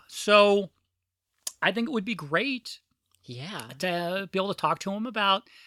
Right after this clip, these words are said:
Speaker 1: you know, uh, d-, changes in life and,
Speaker 2: That'd be
Speaker 1: and
Speaker 2: really
Speaker 1: challenges
Speaker 2: cool.
Speaker 1: in life
Speaker 2: Yeah.
Speaker 1: and storytelling, right? 'Cause it's just, he's just, anyway, so I, I will stop droning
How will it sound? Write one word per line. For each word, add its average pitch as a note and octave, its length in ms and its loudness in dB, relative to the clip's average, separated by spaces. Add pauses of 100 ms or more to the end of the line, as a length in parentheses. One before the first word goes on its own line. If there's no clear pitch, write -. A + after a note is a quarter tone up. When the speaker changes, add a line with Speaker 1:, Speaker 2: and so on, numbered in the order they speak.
(300)
Speaker 1:
you F#3+ 120 2
know, F3+ 380 0
uh, F3+ 300 -4
d-, F3+ 160 -8
changes F3+ 500 -2
in F3+ 100 -6
life E3 460 -4
and, E3+ 160 -4
Speaker 2:
That'd D#3+ 160 -6
be - 40 -8
Speaker 1:
and E3+ 100 -2
Speaker 2:
really D3 80 -2
Speaker 1:
challenges E3+ 460 6
Speaker 2:
cool. F3+ 80 -4
Speaker 1:
in F3 60 -4
life D#3+ 260 -2
Speaker 2:
Yeah. E3+ 60 -8
Speaker 1:
and G#3+ 80 -2
storytelling, C4 600 -2
right? F3 300 -4
'Cause F#3+ 140 -2
it's G3 100 -8
just, A3 260 -2
he's A3 200 0
just, - 300 -4 (720)
anyway, A#3 260 10
so G#3 340 6
I, F#3 200 4
I F#3+ 100 10
will G3 100 2
stop G#3 300 2
droning F3+ 440 0